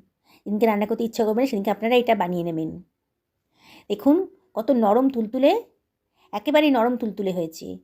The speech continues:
দেখেই মনে হচ্ছে মুখে দিলেই গলে যাবে। আর খুব টেস্টি আর হেলদিও তো বটেই। এবার আমি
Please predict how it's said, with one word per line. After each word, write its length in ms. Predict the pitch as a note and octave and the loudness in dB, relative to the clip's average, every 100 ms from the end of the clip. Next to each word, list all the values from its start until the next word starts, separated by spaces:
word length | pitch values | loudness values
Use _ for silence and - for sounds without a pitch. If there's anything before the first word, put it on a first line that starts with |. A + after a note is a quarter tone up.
| _ _ _ | _ _ _
দেখেই 240 | A3+ A#3+ C#4 | -2 2 4
মনে 200 | B3+ A3 | 4 0
হচ্ছে 540 | G3+ - - F#3 F#3 - _ - | -2 -8 -12 -10 -10 -16 _ -8
মুখে 180 | A3+ B3+ | -2 0
দিলেই 260 | A#3 B3+ | 0 2
গলে 220 | A3 G3+ | 2 2
যাবে। 280 | F#3+ F#3 - G3+ - _ _ _ - | 2 0 -6 -8 -16 _ _ _ -14
আর 80 | G#3+ | -8
খুব 180 | A3 C#4+ C#4+ | -2 -2 2
টেস্টি 540 | B3 A#3 - G3 F3+ - - | 0 0 -8 -12 -12 -14 -12
আর 100 | G#3+ | -8
হেলদিও 440 | G#3+ A#3 G#3+ A#3 B3 | 2 2 2 0 0
তো 100 | B3 | 2
বটেই। 440 | G#3 F#3+ F3+ E3+ E3 F#3 - _ _ _ _ _ _ _ _ _ _ _ _ _ _ - | 2 0 -6 -6 -10 -14 -20 _ _ _ _ _ _ _ _ _ _ _ _ _ _ 4
এবার 200 | B3+ B3+ | 6 6
আমি 440 | C4+ A3 C4 | 4 0 -4